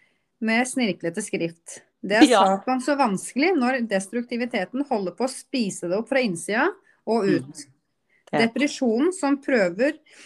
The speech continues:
Speaker 1: å sette kløra i deg, du holder han på armlengds avstand. Han hveser i øra. Jeg slåss med nebb og klør. Det er
Speaker 2: Mm.
Speaker 1: en kamp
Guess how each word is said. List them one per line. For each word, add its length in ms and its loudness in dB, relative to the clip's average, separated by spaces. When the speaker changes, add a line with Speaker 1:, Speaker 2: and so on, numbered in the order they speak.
Speaker 1:
å 80 -2
sette 380 -2
kløra 440 2
i 20 -4
deg, 340 -2
du 140 -4
holder 380 -6
han 240 -4
på 220 -2
armlengds 560 -2
avstand. 500 0
Han 260 2
hveser 460 2
i 220 4
øra. 280 -2
Jeg 220 0
slåss 580 -4
med 160 0
nebb 300 0
og 160 0
klør. 260 2
Det 100 2
er 160 4
Speaker 2:
Mm. 20 -2
Speaker 1:
en 160 -2
kamp 380 -2